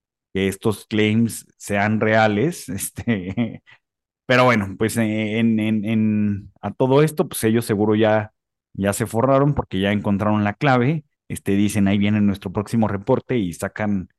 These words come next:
lo que quieran, y pues ya cuando salga van a tirar el precio de la acción diez, doce por ciento de lo que quieras,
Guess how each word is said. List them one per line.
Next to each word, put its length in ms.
lo 160
que 120
quieran, 360
y 80
pues 160
ya 100
cuando 260
salga 280
van 140
a 80
tirar 240
el 140
precio 280
de 40
la 60
acción 400
diez, 320
doce 200
por 200
ciento 300
de 60
lo 140
que 120
quieras, 580